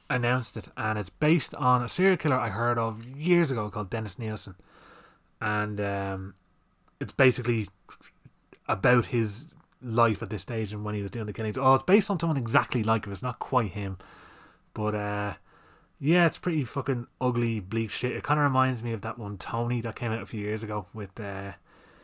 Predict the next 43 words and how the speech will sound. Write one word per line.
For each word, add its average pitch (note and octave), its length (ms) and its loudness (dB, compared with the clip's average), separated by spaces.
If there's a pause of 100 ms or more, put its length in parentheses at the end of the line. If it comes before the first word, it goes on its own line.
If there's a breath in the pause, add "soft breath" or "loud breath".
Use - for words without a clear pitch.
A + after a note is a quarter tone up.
(800 soft breath)
oh, A2+ 140 -6
I - 80 -4
can't, A#2 320 -8
Peter D3 220 2
Ferdinando's A#2 600 2
in G#2+ 80 -4
it, G#2 40 -4
but G2+ 100 -8
I - 20 -6
can't C#3+ 160 -8
remember B2+ 120 -6
the A2 80 -2
guy A2 60 0
who G#2+ 60 2
directed G2+ 360 0
it. F#2 80 -4
He G#2 80 -2
did A#2 340 0 (100)
Hyena A2 460 2
as F#2+ 120 -2
well, G2+ 200 0
which F#2 140 -4
is F#2+ 60 -14
fucking G2 280 -12
class. G2 420 -4 (220)
But, G2 160 -8
um, F#2+ 300 -8 (1400 soft breath)
yeah, D3 300 4
the, D#3 100 6
the, D3 260 4
the C#3 140 6
Arrow, E3 240 12
but C#3 120 2
I B2 80 4
love C#3 300 4
the C#3 100 4
Arrow B2+ 200 6
release G#2+ 360 0
of G#2+ 80 -8
it G2 40 -10
though. G2+ 120 -4
The F#2+ 100 -6
box - 540 0